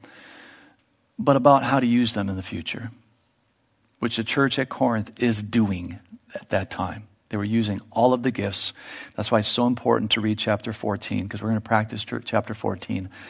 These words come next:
on a Sunday morning in a few weeks. I think it's the proper interpretation follows what Paul is going to share in chapter fifteen of this letter,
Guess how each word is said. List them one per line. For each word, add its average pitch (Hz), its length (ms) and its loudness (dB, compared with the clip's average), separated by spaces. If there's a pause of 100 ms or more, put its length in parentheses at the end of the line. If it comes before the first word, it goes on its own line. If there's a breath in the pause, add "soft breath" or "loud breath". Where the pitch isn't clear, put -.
(140)
on 101 120 0
a 101 40 0
Sunday 101 300 0
morning 98 320 -2
in 92 80 -4
a 92 40 -8
few 95 200 -8
weeks. - 520 -8 (1500 soft breath)
I 147 60 4
think 226 160 8
it's 262 120 6
the 190 80 4
proper 185 360 8
interpretation 160 880 4
follows 156 400 8
what 143 120 2
Paul 156 260 6
is 139 80 4
going 143 160 4
to 131 80 4
share 165 360 6
in 135 200 2
chapter 143 340 6
fifteen 208 840 4
of 113 140 4
this 117 200 4
letter, 95 400 0